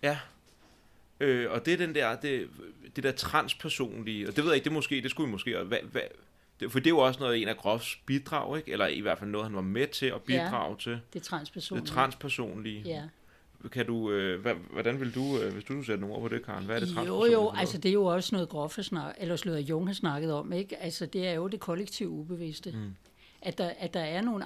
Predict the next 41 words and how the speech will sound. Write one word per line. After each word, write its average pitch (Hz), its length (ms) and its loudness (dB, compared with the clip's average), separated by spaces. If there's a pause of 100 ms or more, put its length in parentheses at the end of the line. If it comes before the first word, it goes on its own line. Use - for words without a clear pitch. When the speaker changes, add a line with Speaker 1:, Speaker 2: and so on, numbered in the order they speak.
Speaker 2:
aktive 185 420 -4
størrelser 180 500 -2
i 165 80 -2
det 147 140 -10
kollektive 170 520 -8 (100)
ubevidste. 175 600 -6 (600)
Og, 160 420 0
øh, 156 240 0
og - 160 -6
det, 214 160 0
som, 233 340 0
som 165 240 -6
Groff 165 280 -4
jo 240 120 2
i 175 40 0
høj 165 160 -2
grad 160 180 -6
siger, 185 280 -2
det 190 240 -2
er, 160 140 -4
at 170 100 -6
det 175 180 -4
eneste, 262 280 0
der 202 120 -2
kan 170 220 -2
forudsige, 190 840 0
hvad 151 140 -2
der 156 80 -4
sker - 320 -4
i 190 320 -4
en 151 280 -4 (340)
holotropisession 180 1120 -6
eller, 180 340 -2 (520)
eller 175 280 -2
en, 165 320 -2
øh, 147 220 -6 (1120)
psykedelisk 190 600 -4
se-, 185 200 -6
se-, 208 220 -10 (260)
øh, 151 340 -6
session, 180 480 -6